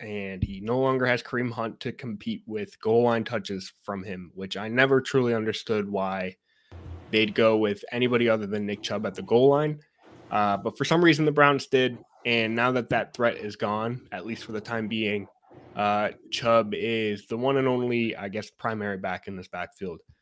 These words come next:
Uh, so there's gonna be a lot of opportunity, a lot of touches, and it's just a few, fam-, uh, I guess, uh, new opportunity folks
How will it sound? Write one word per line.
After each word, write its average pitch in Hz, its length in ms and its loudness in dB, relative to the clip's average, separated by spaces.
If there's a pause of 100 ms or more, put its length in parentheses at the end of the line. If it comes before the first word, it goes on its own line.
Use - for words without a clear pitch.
(460)
Uh, 90 320 -6
so - 180 -6
there's 101 140 -4
gonna 107 140 -6
be 101 100 -2
a 101 60 -2
lot 107 160 2
of 104 60 0
opportunity, 123 580 0
a 113 60 0
lot 104 180 0
of 95 80 -6 (380)
touches, 123 600 0
and 104 580 -6 (300)
it's 104 220 -6
just 107 280 -6
a 110 60 -4
few, 127 300 4
fam-, 127 360 -2
uh, 110 140 -4 (260)
I 117 80 2
guess, 117 280 -2 (340)
uh, 107 260 -6
new 151 220 8
opportunity 131 600 6
folks 113 460 -2